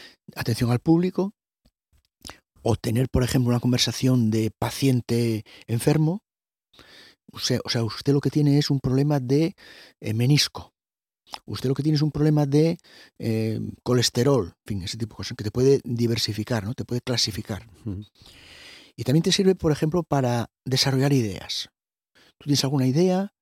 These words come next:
Speaker 1: se la cuentas, a grandes rasgos, y dices, "Bueno, ahora cuéntamelo bien, y cuéntamelo como se lo comentarías a,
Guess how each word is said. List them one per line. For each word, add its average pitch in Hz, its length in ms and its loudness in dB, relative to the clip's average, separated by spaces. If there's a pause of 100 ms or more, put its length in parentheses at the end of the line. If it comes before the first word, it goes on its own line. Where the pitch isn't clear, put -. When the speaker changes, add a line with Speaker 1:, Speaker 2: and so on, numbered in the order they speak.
(640)
Speaker 1:
se - 120 -8
la 107 120 -4
cuentas, 165 680 0 (600)
a - 60 -18
grandes 123 260 0
rasgos, 139 600 -2 (480)
y - 60 -2
dices, 135 120 -4
"Bueno, 151 160 4
ahora 160 140 0 (120)
cuéntamelo 165 500 4
bien, 170 480 4 (560)
y 143 100 2
cuéntamelo 180 400 4
como 156 220 2
se 147 120 2
lo 139 60 4
comentarías 139 840 2
a, 160 320 2